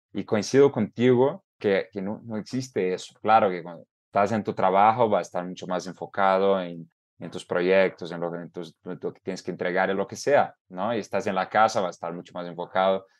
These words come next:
en tu familia, ¿no? En tus hobbies y todo. Pero las cosas se mezclan, ¿no? Porque no es que estás en el trabajo y, no sé, tu hijo se enfermó, no, no es porque está, estás en el trabajo que no vas a pensar en,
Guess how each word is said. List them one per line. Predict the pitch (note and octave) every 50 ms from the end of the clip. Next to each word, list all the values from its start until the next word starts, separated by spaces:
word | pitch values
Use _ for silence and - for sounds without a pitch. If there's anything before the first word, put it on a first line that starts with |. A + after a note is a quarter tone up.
| _ _ _ _
en | F#2+ F#2
tu | - F#2+
familia, | E2+ F#2 F#2 F#2+ G2+ G#2+ A2 A2 G#2+ G#2+ A2 G#2+ G#2+ G#2+ G#2+ G#2
¿no? | - F#2 F2
En | F2 E2
tus | - F2 -
hobbies | - - G2 G2+ G2+ G2+ F#2+ G2 F#2+ F2+ - F2
y | E2
todo. | - F2 F#2 F2+ - _ _ _
Pero | G#2+ G#2 A2 A2+ A2
las | G#2+ G2 - -
cosas | - A#2 B2 B2+ B2+ - D3 B2+
se | - - F#2
mezclan, | F2 F2+ G2 A#2 C#3+ C3 - - G2+ E2+ E2 D#2+ - _ _ _ _ _
¿no? | - F#2 G2 A2 A#2+ C3 B2+
Porque | - F#2 - G2
no | F#2+ G2+ A2
es | A#2 -
que | -
estás | - - - A#2 A#2 G#2+
en | A#2 A2 G#2+
el | G#2 G#2
trabajo | G#2 - F#2+ F#2 F#2+ G2 G#2 A2+ A#2 - - - C3 C3+ D3+ D#3 - _ _ _ _ _ _
y, | G2+ G2+ G2+
no | G2 G2+ G2 -
sé, | - - A#2+ A#2+ G2+
tu | - - - F#2
hijo | F#2 G2+ A2 G#2 A2 G#2+
se | - - G#2+
enfermó, | G2 - - G2 F#2 F#2 F2+ G2+ G#2+ A2+ A#2 A#2 A#2+ B2+ C3+ - _ _ _
no, | _ F#2 F#2+ G2 G2+ G#2 G#2+ G#2 F#2
no | G2+ G2+
es | G2+ G2+ -
porque | - C3+ A#2 - F#2+
está, | - _ _ G2+ F#2+ F#2
estás | - - - - G2+ G2 F#2
en | G#2 G2
el | F#2
trabajo | - F2+ - F2 F#2+ G#2 A2+ A#2
que | A2+ A2
no | G2 F#2 F2+
vas | F#2 F#2 F2
a | F#2 -
pensar | - F#2 F2+ E2+ - - F#2 F#2 F#2
en, | F#2+ F2+ F2 E2